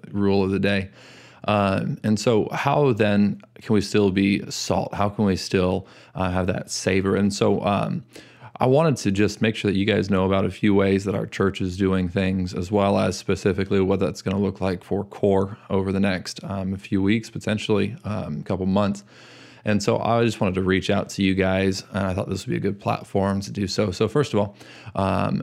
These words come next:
I wanna make sure, or at least encourage everyone to continue to engage, um, with our church online.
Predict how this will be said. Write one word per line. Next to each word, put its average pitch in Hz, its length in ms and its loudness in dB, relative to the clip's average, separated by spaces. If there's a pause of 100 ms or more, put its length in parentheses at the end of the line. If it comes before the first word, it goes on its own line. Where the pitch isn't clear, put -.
(140)
I - 40 -8
wanna 131 140 0
make 104 160 2
sure, 98 360 0
or 98 180 -2
at 85 80 -2
least 95 240 0
encourage 101 400 0
everyone 101 520 0
to - 420 -4
continue 110 360 2
to 101 60 4
engage, 98 640 0 (320)
um, 101 340 -2
with 95 160 2
our 98 100 2
church 101 360 -2
online. 98 600 0